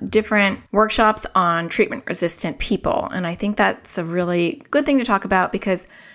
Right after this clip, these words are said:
honestly, I get more questions about what to do when a child doesn't want to help themselves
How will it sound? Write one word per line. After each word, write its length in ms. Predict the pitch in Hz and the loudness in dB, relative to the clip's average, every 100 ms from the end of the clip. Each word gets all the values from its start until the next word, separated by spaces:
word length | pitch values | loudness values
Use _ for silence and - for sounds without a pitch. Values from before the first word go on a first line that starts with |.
| _ _ _ - | _ _ _ -8
honestly, 500 | 214 269 285 247 233 | -4 -2 -2 0 2
I 80 | 190 | 2
get 340 | 180 175 - | 2 2 0
more 280 | 175 175 226 | -6 -2 0
questions 520 | - 233 - 214 202 | 0 0 0 -2 0
about 680 | 180 180 165 165 165 165 - | 0 0 0 0 0 -4 -6
what 220 | 170 185 | -2 -2
to 80 | - | -2
do 320 | 220 196 190 185 | -2 2 2 0
when 140 | 180 | -2
a 60 | 165 | -4
child 640 | - 180 185 185 185 - - - - _ _ - | -6 -2 0 2 0 -4 -16 -20 -20 _ _ 0
doesn't 320 | 180 202 190 | 2 2 0
want 140 | 180 180 | -2 -2
to 60 | |
help 280 | 180 165 - | -4 -4 -4
themselves 680 | 170 160 165 208 285 - | -6 -4 -2 0 -2 -6